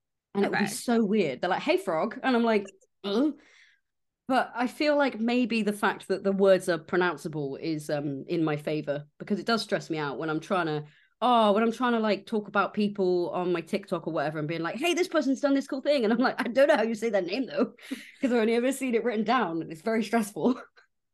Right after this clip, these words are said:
Speaker 2: Oh, yeah, a hundred percent. That, that was a huge problem I had. So I've talked very openly on this podcast of how I'm
Speaker 1: <laughs>
Speaker 2: dyslexic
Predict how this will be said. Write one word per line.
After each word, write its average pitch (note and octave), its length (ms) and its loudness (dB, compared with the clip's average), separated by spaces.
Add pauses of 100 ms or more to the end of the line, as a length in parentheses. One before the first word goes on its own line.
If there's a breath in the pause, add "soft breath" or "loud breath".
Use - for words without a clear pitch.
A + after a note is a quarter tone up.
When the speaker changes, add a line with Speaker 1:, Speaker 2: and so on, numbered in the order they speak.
(140)
Speaker 2:
Oh, - 100 6
yeah, A3 440 4 (180)
a D4 120 6
hundred E4 260 0
percent. A#3 400 0
That, A3 240 2
that B3 140 6
was C#4 120 0
a E4+ 60 -2
huge C#4 240 -6
problem G3+ 260 2
I A3 60 4
had. A#3+ 320 0
So G3+ 360 -2
I've A3+ 160 0
talked - 280 -2
very A3+ 160 0
openly F#3+ 560 -6
on F3+ 200 -6
this F#3 140 -6
podcast F#3 480 0
of G#3 80 -10
how F3 180 0
I'm F3+ 140 -2
Speaker 1:
<laughs> - 0 -
Speaker 2:
dyslexic F3+ 480 -4